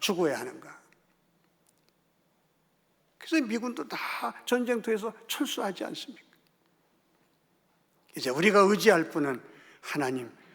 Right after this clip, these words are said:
한 분인 줄로 믿습니다. 하나님만이 우리가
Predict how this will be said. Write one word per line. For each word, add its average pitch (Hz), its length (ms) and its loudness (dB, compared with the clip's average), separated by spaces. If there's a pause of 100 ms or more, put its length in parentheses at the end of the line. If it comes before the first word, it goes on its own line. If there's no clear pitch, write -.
(180)
한 214 300 2
분인 170 280 6
줄로 117 420 -4 (120)
믿습니다. - 580 -6 (1120)
하나님만이 294 1200 6
우리가 294 400 6